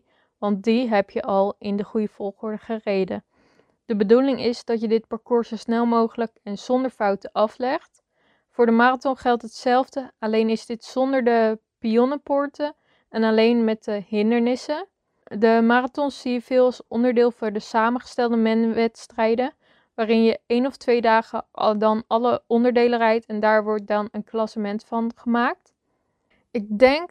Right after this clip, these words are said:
dat ik nu wel zo alles heb gehad over de verschillende disciplines. En mochten er nog vragen zijn, dan kan je die altijd stellen op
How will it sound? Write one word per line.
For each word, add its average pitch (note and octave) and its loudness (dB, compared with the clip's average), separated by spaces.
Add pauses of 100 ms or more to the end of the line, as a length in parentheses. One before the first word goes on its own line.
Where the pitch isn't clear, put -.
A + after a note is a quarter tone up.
dat C4+ -2
ik A#3+ -10
nu B3 0
wel B3 4
zo A#3+ -6
alles A#3+ -6 (420)
heb A#3 -2 (100)
gehad A3 0
over C4 -2
de C4 -2
verschillende B3 -2
disciplines. A#3+ -2
En G#3+ 0
mochten A3 -2
er A3 0 (140)
nog A3 -4
vragen A#3 2
zijn, G#3+ -4 (380)
dan - -20
kan A#3 2
je A3+ 4
die - 0
altijd A#3 2
stellen A#3 0
op G#3+ -4